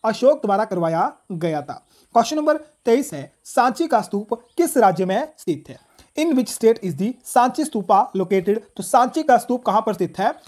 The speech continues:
मध्य प्रदेश में स्थित है। चलिए, मध्य प्रदेश में कहाँ पर स्थित है सांची का स्तूप, आप जल्दी से कमेंट बॉक्स में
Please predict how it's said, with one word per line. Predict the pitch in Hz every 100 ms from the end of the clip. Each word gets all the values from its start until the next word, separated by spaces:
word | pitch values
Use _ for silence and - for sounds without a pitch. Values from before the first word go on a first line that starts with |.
| _
मध्य | 196 240 277
प्रदेश | 294 180 180 175
में | 190 262 - _
स्थित | - 156 156
है। |
चलिए, | 160 247
मध्य | 294 269 302
प्रदेश | 294 233 247
में | 247
कहाँ | 247 208 254
पर | 240
स्थित | 233 190
है | 208
सांची | 233 185 170 220
का |
स्तूप, | 208 220 302 - _ _
आप | 233 247 254 285 - -
जल्दी | 202 247 302
से | 302
कमेंट | 220 196
बॉक्स | 170 -
में | 233